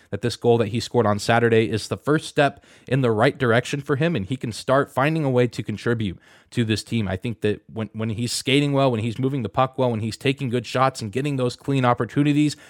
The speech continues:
I think that this Dallas Stars team is just a little bit better. I mean, they have a ton of forward talent already, but if you get Denis Gurianov playing at his best, that adds a whole new dimension to the offense. And I was really excited for him when he signed the new deal in the summer.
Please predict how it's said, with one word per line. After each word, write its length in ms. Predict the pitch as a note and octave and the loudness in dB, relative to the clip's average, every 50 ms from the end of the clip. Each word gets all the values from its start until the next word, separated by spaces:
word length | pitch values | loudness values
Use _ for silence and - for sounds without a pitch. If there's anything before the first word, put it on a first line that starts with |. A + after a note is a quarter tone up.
| - - _ | -20 -8 _
I 80 | G#2 G#2 | -6 -4
think 220 | - B2+ B2+ - | -4 -4 -6 -6
that 120 | - G2+ - | -8 -6 -6
this 160 | A#2+ A2+ - | -6 -6 -2
Dallas 340 | - G#2 A2+ B2 A#2+ G#2+ - | 0 2 4 4 2 2 0
Stars 280 | - A#2+ A#2 A#2+ - | 0 -2 -2 -2 -4
team 180 | - - A#2+ A2+ | -6 -6 -4 -4
is 120 | G#2+ - | -6 -6
just 300 | - D#3 F#3+ F#3+ - - | -4 -4 -4 -4 -2 0
a 60 | A#3 | 0
little 240 | A3+ G#3+ G3 F#3 F#3+ | 2 2 2 0 0
bit 220 | F3+ F3+ E3+ - - | 0 0 0 0 2
better. 320 | A#2 B2+ D3 C3 F#2 - | 2 4 4 2 0 -4
I 360 | _ _ - - _ _ - G2+ | _ _ -20 -20 _ _ -10 -4
mean, 60 | G2 | -2
they 140 | G2+ A2 A#2+ | 0 0 2
have 180 | D3 D3 C#3+ | 2 0 0
a 40 | C#3 | -2
ton 380 | - - - - B2+ C#3 D3+ C#3+ | -4 -6 -4 -2 0 0 0 0
of 140 | - A#2 | -2 -2
forward 360 | - - C3 C3 C#3 C#3 A#2+ - | -2 0 2 2 4 2 2 2
talent 280 | - B2 B2 B2 A#2 | 0 0 2 2 2
already, 280 | A2+ A2 G#2 A2 A#2+ G#2+ | 2 4 4 2 2 2
but 140 | F#2 G2 F#2+ | 0 -2 -2
if 120 | F2+ - | -2 -4
you 60 | A#2+ | -2
get 180 | C#3+ F#3+ F#3 - | 0 0 0 0
Denis 240 | D3+ D3 D3+ C#3 - | 0 0 0 0 0
Gurianov 460 | - C#3 A#2+ B2 B2+ B2+ B2 - - | 2 2 2 4 4 2 2 0 0
playing 280 | - B2+ B2+ B2 A#2+ | 0 0 0 2 0
at 100 | A#2 G#2 | 0 -2
his 160 | G#2+ G#2+ G2+ G2+ | -2 -4 -6 -2
best, 380 | - C3 A#2+ G#2+ - - - - - - - _ | 2 2 4 4 2 -2 -10 -20 -20 -20 -6 _
that 140 | - A#2+ B2+ | 0 2 2
adds 240 | - C3 C3 B2+ - - | 4 2 2 2 0 -2
a 100 | B2+ A#2+ | -4 -4
whole 560 | G#2+ - - - D3+ D3+ D#3+ E3+ F3 E3+ - - | -4 -6 0 4 6 6 6 6 4 2 0 -2
new 260 | C#3 D3+ D#3 D#3 D3 | 0 2 2 2 2
dimension 640 | C#3+ D3+ B2 A#2 A#2+ B2+ C3+ - - B2+ G2+ F2+ - - _ _ _ _ _ _ | 0 -2 0 0 0 0 -2 -2 -2 -2 -2 -2 -6 -10 _ _ _ _ _ _
to 200 | - - C3 B2 | -4 0 2 2
the 140 | A#2+ A#2+ G2 G2+ | 2 2 2 2
offense. 400 | G#2+ A#2 A2+ - G2+ F2+ - - | 2 2 2 -2 -6 -6 -4 -2
And 100 | A2 A2 | 0 0
I 60 | A#2+ | 2
was 160 | B2 A2+ G#2+ | 0 0 0
really 220 | B2 E3+ F#3 F#3 | 0 2 2 2
excited 340 | E3+ - - D3 C#3+ D3+ D#3 | 2 2 2 2 2 2 2
for 160 | - D#3 D#3 | 2 2 2
him 160 | D3 D#3 D3+ D3 | 2 2 0 0
when 140 | B2+ B2 | 0 -2
he 100 | B2+ B2+ | -2 -2
signed 380 | A2+ - - B2+ B2+ C3+ C3+ B2 | -4 -2 0 2 2 2 2 0
the 120 | A2+ A#2+ | -2 -2
new 200 | A#2 A#2 A#2+ A#2 | -2 -2 -2 -2
deal 200 | A2 A#2+ A#2+ A#2 | 0 0 0 0
in 180 | G#2 A2 G#2+ G#2 | 0 0 -2 -4
the 40 | - | -4
summer. 400 | - - D#3 D#3 E3 F3 E3+ | -2 0 0 2 2 2 0